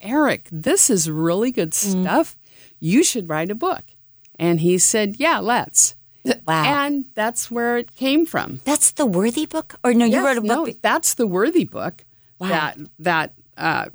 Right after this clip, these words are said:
Speaker 1: so the book came out of the Front Porch with the Fitzes conversation.
Speaker 3: Wow.
Speaker 1: Um, where I
Speaker 3: Mm.
Speaker 1: said, "Eric, you should write a book." And he said, "Yes, let's."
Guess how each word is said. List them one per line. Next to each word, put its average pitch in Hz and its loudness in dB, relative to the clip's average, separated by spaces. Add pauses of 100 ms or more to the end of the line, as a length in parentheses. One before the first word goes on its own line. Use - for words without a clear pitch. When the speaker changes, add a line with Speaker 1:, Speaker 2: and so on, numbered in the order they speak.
Speaker 1:
so 170 4
the 160 -2
book 220 0
came 330 0
out 165 -4
of 143 -4
the 170 -6
Front 190 -4
Porch 214 -6
with 220 -2
the 247 -8
Fitzes 170 -2 (440)
conversation. 185 -2 (160)
Speaker 3:
Wow. 156 -6
Speaker 1:
Um, 170 0
where 170 -2
I 165 -2
Speaker 3:
Mm. 175 -2
Speaker 1:
said, 160 0 (100)
"Eric, 160 -2 (180)
you 156 -6
should 139 -8
write 135 -6
a - -10
book." 139 -8
And 131 -6
he 139 -4
said, - -8
"Yes, 135 -4
let's." 165 0